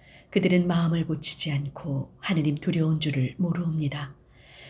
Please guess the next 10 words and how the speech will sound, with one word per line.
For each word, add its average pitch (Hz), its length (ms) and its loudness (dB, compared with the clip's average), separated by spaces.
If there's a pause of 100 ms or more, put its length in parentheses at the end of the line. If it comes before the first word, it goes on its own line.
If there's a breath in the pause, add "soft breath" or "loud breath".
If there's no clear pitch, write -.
(160 loud breath)
그들은 151 600 -2
제 175 240 2
동료들에게 175 760 2
손을 185 440 0
뻗치고 147 680 -4 (120)
맺은 151 360 0
계약을 147 720 -4
짓밟습니다. 147 1000 -4 (640 loud breath)
그 165 220 0
입은 143 460 0